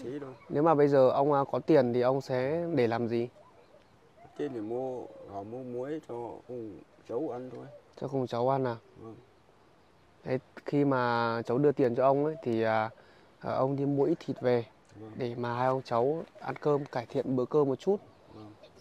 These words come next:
Speaker 2: Đấy, bây giờ gọi là hai ông cháu thì đã bao lâu rồi chưa được ăn thịt lợn ở nhà, ở cái
Speaker 1: Ừ.
Speaker 2: ngôi nhà này?
Speaker 1: Hôm nay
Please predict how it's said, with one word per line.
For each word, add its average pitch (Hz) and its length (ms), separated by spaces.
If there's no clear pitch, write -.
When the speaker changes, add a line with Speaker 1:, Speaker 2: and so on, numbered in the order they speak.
Speaker 2:
Đấy, - 120
bây 139 160
giờ 123 300
gọi 123 200
là 117 440
hai 147 220
ông 147 140
cháu 139 240
thì 151 180
đã 139 220
bao 160 140
lâu 147 160
rồi 127 100
chưa 147 140
được 139 160
ăn 127 120
thịt 131 160
lợn 127 180
ở 123 100
nhà, 123 240
ở - 280
cái 143 100
Speaker 1:
Ừ. 117 260
Speaker 2:
ngôi 151 120
nhà 131 160
này? 117 160
Speaker 1:
Hôm 113 80
nay 120 340